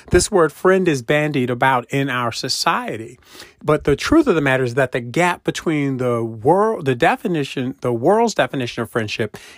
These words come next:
and the biblical definition is of a Grand Canyon proportion. That gap is as huge as the Grand Canyon is wide and deep, right? And so it's important, um, that as Christians, you and I, um,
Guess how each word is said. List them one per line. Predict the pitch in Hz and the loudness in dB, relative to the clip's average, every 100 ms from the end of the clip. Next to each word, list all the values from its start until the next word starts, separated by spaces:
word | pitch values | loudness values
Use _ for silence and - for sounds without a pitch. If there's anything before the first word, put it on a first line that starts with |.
| - | -6
and | 131 | -2
the | 131 | -2
biblical | 117 202 202 190 170 | 2 2 2 -4 -4
definition | 139 135 127 127 117 - 123 117 - _ | -2 -2 -2 -4 -4 -4 -6 -6 -10 _
is | - 139 135 - | 0 0 0 -2
of | 131 120 120 117 - _ | 0 2 0 -6 -14 _
a | 120 113 | -8 -8
Grand | - 131 151 165 165 - | -6 -2 0 0 -2 -4
Canyon | - 175 160 143 131 | -2 -2 0 -2 -2
proportion. | - 120 - 147 123 - 107 | -4 -4 2 2 2 -4 -4
That | 123 143 | -4 -6
gap | 113 120 113 - - - _ | -4 -2 -2 -6 -16 -20 _
is | 123 117 113 | -2 -2 -2
as | 101 - | -6 -6
huge | - 185 180 151 | -2 0 0 -2
as | 135 | -2
the | 127 | 0
Grand | 127 131 131 | 0 0 -2
Canyon | - 127 123 120 | 0 0 0 -2
is | 110 104 | -2 0
wide | 120 127 131 123 | 2 2 0 -2
and | 123 110 | -2 0
deep, | 104 90 - | -2 -2 -2
right? | 123 139 147 _ - - | 0 0 0 _ -20 -6
And | 165 | 0
so | 208 185 | 4 4
it's | |
important, | 175 165 262 240 180 - | 2 -2 0 0 -2 -2
um, | 156 143 139 | 0 0 -2
that | 143 139 | -2 -2
as | 127 | -2
Christians, | - 240 - 156 131 | -2 -4 -2 -4 -2
you | 156 165 | -2 -2
and | 160 | 0
I, | 117 107 107 - - _ | -4 -6 -12 -20 -20 _
um, | 131 127 123 123 | -2 0 0 -4